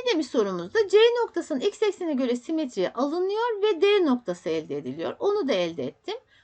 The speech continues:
O noktası orijin olmak üzere D O C açısı kaç derecedir? Bakalım kaç derece bulmuşuz? Şimdi burası dört kök üç, burası dört kök üç. Şuradaki açımız elli idi. Buradaki açımız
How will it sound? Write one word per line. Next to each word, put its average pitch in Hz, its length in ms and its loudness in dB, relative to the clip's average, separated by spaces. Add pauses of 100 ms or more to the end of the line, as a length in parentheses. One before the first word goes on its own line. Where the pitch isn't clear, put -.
(220)
O - 80 2
noktası 480 800 0
orijin 359 400 2
olmak 370 420 -2
üzere 160 460 -4 (480)
D 302 680 0
O 415 460 2 (140)
C 311 420 2
açısı 359 480 -2
kaç 277 360 -2
derecedir? 151 500 -6 (260)
Bakalım 466 440 0
kaç 554 240 0
derece 262 320 2
bulmuşuz? 160 540 -8 (840)
Şimdi 427 240 -2
burası 466 340 4
dört 427 220 4
kök 427 200 2
üç, - 180 -12
burası 370 420 -2
dört 381 260 0
kök 269 280 -4
üç. - 380 -14 (280)
Şuradaki 415 520 2
açımız 392 440 -2
elli 349 480 4
idi. 240 340 0 (360)
Buradaki 370 440 0
açımız 381 540 -4